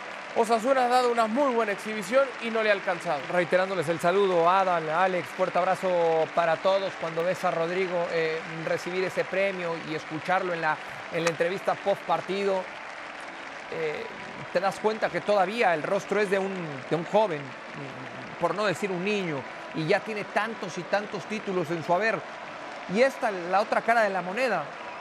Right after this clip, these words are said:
Speaker 2: Arrasate con las lágrimas en los ojos, quizás sabiendo que él tuvo cierta responsabilidad, sobre todo por lo de Moncayola, el dejarlo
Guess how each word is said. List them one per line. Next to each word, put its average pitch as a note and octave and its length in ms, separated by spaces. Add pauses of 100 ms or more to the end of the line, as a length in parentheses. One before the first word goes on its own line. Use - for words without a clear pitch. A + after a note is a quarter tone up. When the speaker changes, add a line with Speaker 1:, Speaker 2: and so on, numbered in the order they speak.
(380)
Speaker 2:
Arrasate F#3 600
con G#3 180
las G3 120
lágrimas A3+ 540
en F#3+ 120
los F#3 160
ojos, A#3+ 360 (420)
quizás A3 360
sabiendo B3 540
que - 80
él A3+ 180
tuvo B3 300
cierta A#3 400
responsabilidad, G3 1000
sobre F3+ 260
todo A3 320
por F#3 240
lo F3+ 100
de F3+ 80
Moncayola, F3+ 760 (280)
el F#3+ 140
dejarlo A3 480